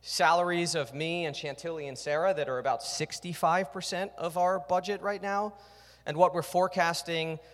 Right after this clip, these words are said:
about ten to fifteen percent, uh, the number's movable,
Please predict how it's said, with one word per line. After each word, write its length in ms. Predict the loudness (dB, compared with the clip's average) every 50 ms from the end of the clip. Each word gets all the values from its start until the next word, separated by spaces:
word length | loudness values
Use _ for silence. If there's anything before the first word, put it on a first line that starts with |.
| -20 -8 -6
about 460 | 0 4 6 6 6 4 2 -8 -6
ten 440 | 0 2 4 4 4 4 2 0 -2
to 140 | -2 -4 -4
fifteen 480 | -2 -2 -2 -2 -2 -4 -2 -2 -2
percent, 500 | 0 0 -2 -2 0 0 0 0 0 -2 -6 -12 -20 -20 -20 -20 _ -8
uh, 100 | -8 -4
the 160 | -4 -4 -4
number's 360 | -2 -2 -2 0 0 -4 -4
movable, 640 | -4 -6 -4 -4 -4 -2 0 0 0 -2 -4 -12